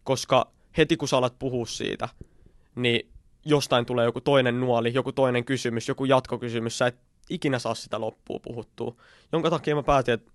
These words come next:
nyt mä oon hiljaa ja mä annan, mä annan tulosten, mä annan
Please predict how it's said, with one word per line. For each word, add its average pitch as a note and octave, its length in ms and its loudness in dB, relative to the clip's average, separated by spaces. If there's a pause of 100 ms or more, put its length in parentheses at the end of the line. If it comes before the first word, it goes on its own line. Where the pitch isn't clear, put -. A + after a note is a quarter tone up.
(180)
nyt D3+ 140 4
mä B2 80 6
oon A#2 100 6
hiljaa B2+ 440 4 (360)
ja C3 100 6
mä B2 200 6
annan, A#2+ 400 4 (1400)
mä B2+ 160 6
annan A#2 320 2 (280)
tulosten, C3 720 6
mä A#2+ 180 4
annan A#2 340 2